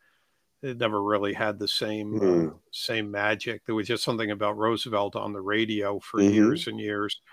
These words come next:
Speaker 2: Yeah.
Speaker 1: But did the tradition of fireside chats begin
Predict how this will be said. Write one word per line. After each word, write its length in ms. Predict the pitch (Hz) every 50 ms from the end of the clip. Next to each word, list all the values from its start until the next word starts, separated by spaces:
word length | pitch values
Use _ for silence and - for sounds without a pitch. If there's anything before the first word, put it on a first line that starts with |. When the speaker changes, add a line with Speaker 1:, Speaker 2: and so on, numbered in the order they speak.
| - - - - - -
Speaker 2:
Yeah. 240 | 76 76 76 71 71 -
Speaker 1:
But 260 | - 135 139 143 - _ _ _ _ _ _ _ _ _ _ _ -
did 240 | 156 190 214 254 247
the 200 | 214 185 165 143
tradition 720 | - - - 156 147 175 196 208 - - 208 165 143 143 -
of 180 | - 151 123 -
fireside 760 | - - 160 170 165 160 - - - - 156 139 131 123 110
chats 480 | - - - 185 185 180 160 - - -
begin 680 | - 127 107 107 110 113 107 104 107 107 107 110